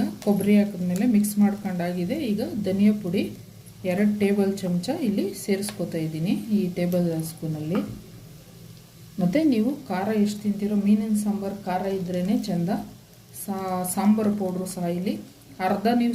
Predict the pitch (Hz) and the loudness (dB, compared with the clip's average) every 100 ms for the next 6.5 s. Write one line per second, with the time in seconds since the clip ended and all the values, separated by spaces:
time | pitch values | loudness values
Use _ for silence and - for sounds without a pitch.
0 | - 208 208 233 214 214 208 208 330 330 | 0 2 2 0 0 2 4 4 2 0
1 | 208 202 208 208 202 175 196 202 190 175 | -2 0 2 4 4 2 0 0 -2 -8
2 | - - 190 185 180 202 - - 240 233 | -10 -8 -4 -2 -2 -2 -4 -2 0 0
3 | 214 208 202 202 180 208 208 185 175 - | 2 4 4 2 -2 -4 -2 -2 -4 -10
4 | 165 160 240 - - - - - - - | -8 -2 -2 -4 -12 -20 -20 -20 -20 -20
5 | - 196 185 185 190 269 - - 214 208 | -10 -6 -4 0 2 2 0 0 2 2
6 | 233 - 185 202 196 | 0 -2 -2 0 -2